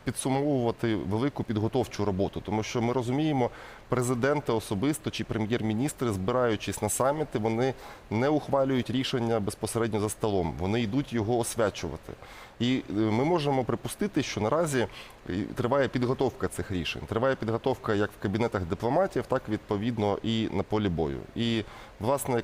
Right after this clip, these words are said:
коли зійдуться оці два фактори, поле бою і дипломатичні перемовини, тоді ми можемо говорити про те, що формула ця є вирішеною,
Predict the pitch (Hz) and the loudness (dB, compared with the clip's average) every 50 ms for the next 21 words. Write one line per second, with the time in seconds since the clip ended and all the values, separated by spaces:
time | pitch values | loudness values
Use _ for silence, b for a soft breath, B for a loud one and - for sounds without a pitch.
0 | - - - 131 131 139 127 104 101 117 113 117 123 113 - - 107 98 92 - | -2 -2 0 2 2 4 2 2 2 0 0 2 0 0 0 0 0 0 0 0
1 | - 104 92 98 95 - 123 120 - - - 98 92 87 - - 107 107 101 101 | -2 0 0 0 2 2 2 0 0 0 -2 -2 -2 -2 0 0 2 2 2 2
2 | 101 107 107 98 90 90 87 - - 104 101 101 95 95 - - 104 95 101 101 | 2 2 2 2 2 0 0 0 -2 0 0 0 -2 -2 -2 0 0 0 0 0
3 | - 113 - - - 107 98 95 90 - B B B B B B B - 123 117 | 0 -2 -4 -4 -2 0 0 0 0 -2 B B B B B B B -2 0 2
4 | 120 135 170 202 185 185 170 151 135 - - 98 95 104 135 156 147 123 113 107 | 2 2 2 2 2 2 2 0 0 0 -2 -4 -2 0 0 2 2 2 2 2
5 | 113 120 117 113 107 107 98 98 98 101 113 131 127 - 101 - - 101 - - | 2 2 2 2 2 2 2 2 2 2 2 0 0 -2 -4 -2 -2 -2 0 0
6 | 131 135 - - - 101 90 B B B B B B B - - 139 135 117 113 | 0 -2 0 0 2 0 0 B B B B B B B 0 2 2 4 4 2
7 | 113 110 98 101 95 - - - 101 98 98 98 110 160 190 175 165 - - 151 | 2 2 2 0 0 0 0 0 2 2 2 2 2 2 2 2 0 -2 -2 -2
8 | 135 127 127 120 113 | 0 0 0 0 -2